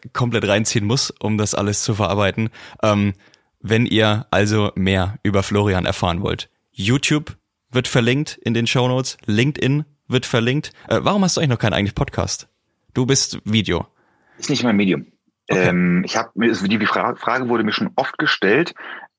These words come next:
Speaker 2: Ähm, ich, ich, es ist ein total doofes Ding, aber ich hab das Gefühl, wenn ich mit der Kamera rede, unterhalte ich mich mit jemandem.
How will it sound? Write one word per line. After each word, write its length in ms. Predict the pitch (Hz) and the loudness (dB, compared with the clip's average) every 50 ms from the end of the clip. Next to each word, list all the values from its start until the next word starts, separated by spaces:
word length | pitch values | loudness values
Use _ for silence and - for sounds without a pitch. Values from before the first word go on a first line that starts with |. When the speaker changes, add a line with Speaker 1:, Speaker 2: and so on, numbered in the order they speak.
| _ _ _ _ _ _ _ _ _ _ _ _ _ - | _ _ _ _ _ _ _ _ _ _ _ _ _ -2
Speaker 2:
Ähm, 680 | - 90 95 95 98 98 98 98 98 98 98 95 95 - _ _ _ _ _ _ _ _ _ - | 0 2 2 2 2 2 2 2 2 2 0 0 -4 -8 _ _ _ _ _ _ _ _ _ -10
ich, 220 | - - - - - | -8 -8 -8 -8 -8
ich, 280 | - - - - - _ _ _ _ _ _ - - - - - - - _ _ _ | -8 -8 -8 -8 -10 _ _ _ _ _ _ -20 -14 -10 -10 -10 -10 -12 _ _ _
es 120 | - - - | -10 -8 -8
ist 40 | |
ein 60 | - - | -6 -4
total 360 | - 90 - - - 92 95 | -4 -4 -2 -2 -2 -2 0
doofes 300 | 92 92 90 95 90 - | 0 2 0 0 0 0
Ding, 160 | - 113 113 | 0 0 0
aber 200 | - - - - | 0 0 0 -2
ich 180 | 76 - - - - - | -2 -4 -6 -10 -10 -8
hab 200 | - - - - | -6 -6 -4 -4
das 160 | - - - | -6 -6 -6
Gefühl, 280 | - - - 113 110 | -6 -2 0 2 2
wenn 100 | 98 98 90 | 4 2 2
ich 60 | - | 0
mit 100 | 90 - | 0 -2
der 80 | 82 80 | -2 -2
Kamera 340 | - 98 95 110 110 110 104 | -2 -2 0 0 0 0 0
rede, 200 | 98 107 104 98 | 0 0 0 2
unterhalte 420 | - - - - - 110 120 117 | 0 0 0 0 2 0 0 0
ich 100 | 110 - | -2 -4
mich 120 | 82 76 - | -4 -6 -6
mit 120 | 78 - | -8 -8
jemandem. 360 | - 76 73 73 76 76 - | -6 -6 -6 -6 -8 -10 -14